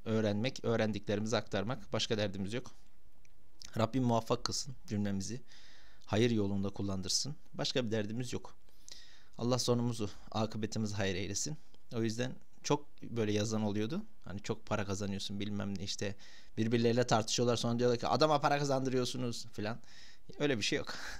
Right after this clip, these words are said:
Yani izleyin, izletin. Faydalı olsun, istifade edin. Gerisi önemli değil.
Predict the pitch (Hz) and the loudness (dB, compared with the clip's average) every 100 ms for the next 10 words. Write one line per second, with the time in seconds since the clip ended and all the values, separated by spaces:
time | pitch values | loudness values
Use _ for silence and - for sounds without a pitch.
0 | - - - - - - 156 165 165 143 | -8 -8 -6 -6 -6 -8 -8 -8 -8 -8
1 | 123 - - 127 117 98 90 113 - 123 | -8 -6 0 2 4 2 0 0 -4 0
2 | 117 101 98 139 - - - - - - | 2 2 0 -2 -6 -8 -8 -8 -6 0
3 | 113 113 107 95 - - - - 107 104 | 2 4 2 2 -2 -2 -4 0 2 2
4 | 92 - 127 - - 98 - 104 104 101 | 0 -4 -8 -6 -4 -2 0 0 0 -2
5 | 98 110 | -4 -8